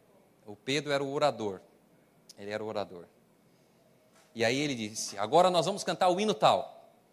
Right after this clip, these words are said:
Aí ele pegou, colocou lá na televisão e começamos a cantar. E aí cantamos alguns hinos,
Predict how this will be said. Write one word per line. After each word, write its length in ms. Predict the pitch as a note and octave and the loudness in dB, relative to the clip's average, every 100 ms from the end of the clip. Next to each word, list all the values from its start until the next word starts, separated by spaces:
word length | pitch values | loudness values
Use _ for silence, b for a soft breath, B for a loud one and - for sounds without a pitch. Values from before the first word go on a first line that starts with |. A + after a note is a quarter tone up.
| _ _ | _ _
Aí 80 | F#2 | -20
ele 80 | F#2+ | -16
pegou, 320 | B2 G#2+ B2+ C#3+ | -14 -4 -2 -2
colocou 300 | A#2+ A2 B2 | -4 -6 -6
lá 80 | |
na 80 | A#2 | -6
televisão 640 | A#2 A2 G#2+ G2+ B2 D#3 | -6 -8 -8 -4 -2 -4
e 40 | D#3 | -8
começamos 400 | B2 B2 B2+ A#2+ | -12 -8 -8 -8
a 60 | |
cantar. 400 | A#2+ B2 - E2 _ b b b b b - | -10 -14 -14 -16 _ b b b b b -8
E 60 | |
aí 60 | E3+ | -4
cantamos 460 | G#3 E3+ F3+ D#3+ C#3 | -2 2 2 2 -2
alguns 300 | C#3 C3 C#3+ | -4 -4 -2
hinos, 560 | F#3 F#3 - - - | -2 -4 -10 -12 -12